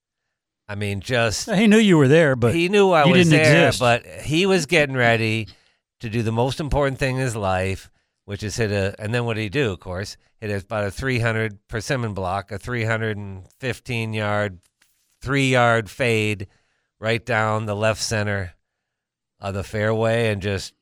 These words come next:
Speaker 1: gave the club back to Angelo, and then he would, he looked around at everybody with that same look.
Speaker 2: Let's go.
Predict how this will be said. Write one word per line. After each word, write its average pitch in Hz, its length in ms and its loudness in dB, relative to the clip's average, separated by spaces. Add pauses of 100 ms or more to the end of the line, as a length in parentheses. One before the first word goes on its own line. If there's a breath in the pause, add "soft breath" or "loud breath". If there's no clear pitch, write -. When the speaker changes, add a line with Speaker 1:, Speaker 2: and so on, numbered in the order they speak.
(920)
Speaker 1:
gave 107 220 -4
the 98 100 -6
club 107 300 -2
back 107 260 0
to 107 60 -8
Angelo, 113 760 0
and 101 160 -2
then 101 300 -4
he 104 220 -6
would, 101 300 -8
he 113 200 -12 (100)
looked 113 280 -10
around 110 520 0
at 110 140 -6
everybody 113 460 -4
with 110 80 -8
that 110 180 -2
same 113 240 -4
look. 151 180 -8 (160)
Speaker 2:
Let's 131 140 -2
go. 165 260 0